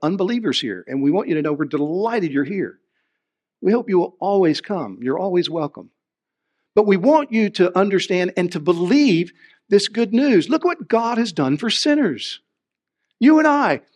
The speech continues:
we can't measure up to what God requires of us, but Jesus has measured up, and he's done it for anyone and everyone who will turn from sin and trust in him. And so our appeal to you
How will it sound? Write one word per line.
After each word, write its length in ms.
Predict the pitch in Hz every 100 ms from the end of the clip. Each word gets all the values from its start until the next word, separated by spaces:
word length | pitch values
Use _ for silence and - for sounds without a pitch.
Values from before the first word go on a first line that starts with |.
| -
we 100 | 254
can't 320 | - 302 262
measure 400 | 269 262 220 214
up 160 | 277 -
to 80 |
what 260 | 190 160 -
God 300 | 175 156 151
requires 520 | 143 - 151 139 120
of 120 | 123
us, 320 | 120 110 - - _ - -
but 220 | 214 214 _ _
Jesus 600 | 160 233 302 294 214 214 -
has 360 | - 269 285 262
measured 460 | 208 196 175 160 143
up, 240 | 143 - - -
and 160 | 202
he's 160 | 208 170
done 240 | 151 220
it 140 | 240 247
for 120 | -
anyone 440 | 208 302 302 262
and 100 | 226
everyone 480 | 202 254 262 196 196
who 140 | 180 202
will 100 | 190
turn 400 | - 214 262 277
from 140 | 294
sin 260 | - 185 185
and 100 | 202
trust 360 | - 156 -
in 100 | 185
him. 300 | 208 269 220 - -
And 140 | 185
so 200 | 180 180
our 200 | 180 156
appeal 440 | 151 - - 294 339
to 100 | 208
you 400 | 170 127 135 190